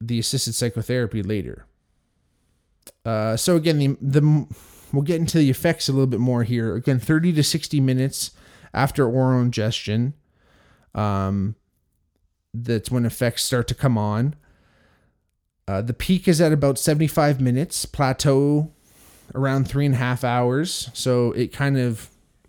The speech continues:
reaches a point and kinda that, that feeling stays there for about three and a half hours. And I'm talking euphoria,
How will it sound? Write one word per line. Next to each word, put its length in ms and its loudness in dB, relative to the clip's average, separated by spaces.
reaches 440 2
a 60 4
point 440 0
and 220 0
kinda 400 -2
that, 280 2
that 320 -2
feeling 340 2
stays 300 0
there 140 0
for 100 -6
about 180 4
three 200 0
and 80 4
a 40 8
half 220 4
hours. 500 0
And 160 0
I'm 80 2
talking 340 2
euphoria, 840 2